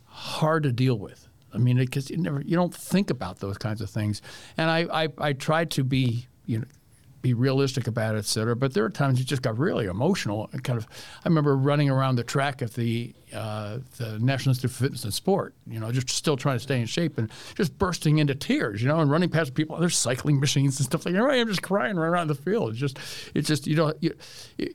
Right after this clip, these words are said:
just experiencing something, a life-threatening illness like that was just nothing I'd ever even thought about in the past.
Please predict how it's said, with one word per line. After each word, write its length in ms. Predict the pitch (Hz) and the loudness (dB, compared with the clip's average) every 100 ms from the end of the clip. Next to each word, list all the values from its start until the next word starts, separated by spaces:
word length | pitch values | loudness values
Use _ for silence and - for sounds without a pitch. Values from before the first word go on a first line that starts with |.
| - | -4
just 200 | 170 151 | -2 0
experiencing 640 | 139 - - 185 208 175 | 0 -2 2 2 4 2
something, 280 | - 151 143 | 2 0 0
a 80 | 135 | 0
life-threatening 580 | 135 156 - 151 123 127 | 0 -2 0 0 4 4
illness 280 | 185 175 | 4 2
like 180 | 113 101 | 0 -2
that 240 | 117 117 117 | -2 -2 -2
was 120 | 113 | -2
just 260 | 135 117 - - - - - | 0 -2 -4 -18 -16 -18 -8
nothing 420 | 131 139 156 160 | 0 2 4 2
I'd 180 | 151 143 | 2 4
ever 180 | 147 143 | 2 4
even 240 | 127 123 | 2 2
thought 440 | 101 - 135 147 147 | -2 -6 0 2 2
about 300 | 107 87 - | -2 -8 -14
in 60 | |
the 60 | - | -18
past. 500 | - - - - - | -10 -10 -8 -12 -14